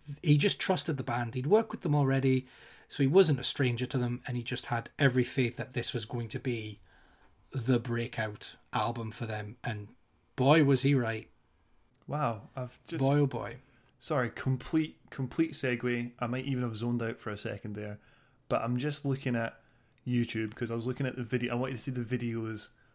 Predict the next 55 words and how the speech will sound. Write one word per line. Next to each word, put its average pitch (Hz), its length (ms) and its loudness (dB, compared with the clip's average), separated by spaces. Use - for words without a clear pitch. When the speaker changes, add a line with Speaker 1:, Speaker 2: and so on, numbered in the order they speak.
Speaker 2:
of, 107 640 -8
of, 117 160 -6
of 117 200 -4
Jimmy 113 280 -6
Eat - 80 -8
World 113 400 -4
because 110 240 -6
I 110 60 -4
don't, 113 220 -6
you 139 160 0
know, 120 80 0
I 104 100 -4
go 127 220 2
on 123 100 2
about 107 200 -4
music 117 260 -6
videos 104 260 -8
as 104 120 -10
much 107 160 -10
as 107 80 -8
I - 20 -6
also 107 280 -6
go 107 160 -6
on 104 80 -6
about 101 200 -10
how 110 100 -10
much 101 200 -12
I 104 40 -12
don't 104 160 -8
like 107 200 -10
them, 104 180 -10
because 127 220 0
I 131 60 2
was 123 100 0
gonna 123 220 2
go 127 280 4
on 123 100 4
and 120 100 0
talk 123 200 2
about 117 140 -2
how 113 120 -2
much 113 200 -6
I 113 40 -6
don't 120 180 -4
really 120 160 0
recognise 120 440 -2
anything 117 300 -6
they 110 80 -8
did 110 160 -8
after 110 300 -6
this. 110 260 -8
And 139 120 2
I've 139 180 4
just 175 240 -2
seen 151 320 0